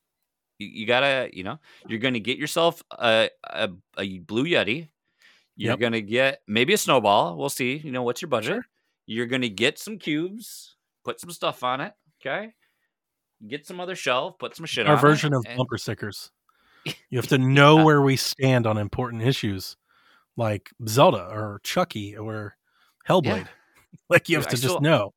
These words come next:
Speaker 1: I still need to get, I need to get the canvas.
Speaker 2: Oh, yeah?
Speaker 1: I gotta get, I gotta get one yet.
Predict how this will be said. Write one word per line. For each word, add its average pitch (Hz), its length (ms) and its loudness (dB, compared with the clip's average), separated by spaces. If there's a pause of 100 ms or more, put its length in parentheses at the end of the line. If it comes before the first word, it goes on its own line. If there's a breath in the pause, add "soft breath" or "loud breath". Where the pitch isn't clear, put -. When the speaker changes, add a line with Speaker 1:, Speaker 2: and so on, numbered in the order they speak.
(180)
Speaker 1:
I 131 80 -4
still 170 360 -2
need 170 200 -4
to 131 60 -8
get, 123 560 -4 (180)
I 110 60 -6
need 127 180 -6
to 113 80 -12
get 98 460 -8
the 85 80 -18
canvas. 82 640 -12 (1600)
Speaker 2:
Oh, 127 100 2
yeah? 151 340 4
Speaker 1:
I - 40 -10
gotta 101 160 -2
get, 90 200 -8 (160)
I 98 80 -6
gotta 117 160 -2
get 101 160 -6
one 85 160 -10
yet. 73 220 -10